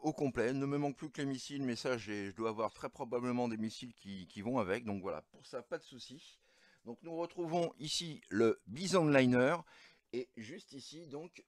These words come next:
le Sci-Fire. Voilà. Les deux, donc, pouvant se, s'assembler pour former un méga robot, mais pouvant également, donc, constituer une armure supplémentaire, donc, sur le Live Robot.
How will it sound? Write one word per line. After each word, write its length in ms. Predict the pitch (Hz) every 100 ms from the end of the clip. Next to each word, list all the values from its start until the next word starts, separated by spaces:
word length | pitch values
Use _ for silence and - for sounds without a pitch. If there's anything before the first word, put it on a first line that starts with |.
| _ -
le 340 | 117 190 - _ _ _ _ _ -
Sci-Fire. 920 | - 151 165 - 135 113 80 64 62 53 - 65 69
Voilà. 340 | 67 80 123 _ _ _ _ _ -
Les 200 | 98 139
deux, 200 | 160 151
donc, 220 | 143 131
pouvant 500 | - 143 151 139 117 _ _
se, 440 | - - 120 113
s'assembler 520 | 107 139 127 139 135 131
pour 220 | 139 123
former 360 | 139 131 127 -
un 140 | 135
méga 260 | 131 123 127
robot, 460 | 117 117 123 170 -
mais 240 | 98 123 - _
pouvant 320 | - 151 156 -
également, 500 | 185 151 139 139 165
donc, 380 | 147 165 190 120 - - - - -
constituer 580 | 165 165 170 160 175 185
une 180 | 143 165
armure 320 | 165 165 170
supplémentaire, 720 | 151 170 165 147 135 156 165 143
donc, 220 | 151 -
sur 380 | - 170 165 120
le 260 | 117 117
Live 320 | 113 139 143
Robot. 380 | 123 120 104 117